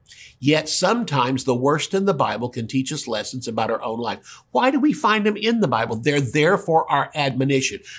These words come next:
We're not, they're not there for us to imitate, and they're not there to teach us that God puts evil people in our life.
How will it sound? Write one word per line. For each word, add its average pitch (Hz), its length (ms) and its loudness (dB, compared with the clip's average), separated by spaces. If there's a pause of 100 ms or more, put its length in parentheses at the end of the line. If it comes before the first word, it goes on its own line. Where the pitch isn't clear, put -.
(200)
We're 160 220 4
not, 233 300 2
they're 202 120 4
not 208 200 2
there 156 120 4
for 143 160 0
us 135 140 2
to - 100 -12
imitate, 139 460 0
and 165 160 2
they're 220 180 4
not 214 220 2
there 175 140 0
to 143 80 -2
teach 202 320 -2
us 151 100 -2
that 135 140 -4
God 147 260 2
puts 139 260 -2
evil 190 320 0
people 151 300 -2
in 123 100 0
our 104 180 -2
life. 135 420 0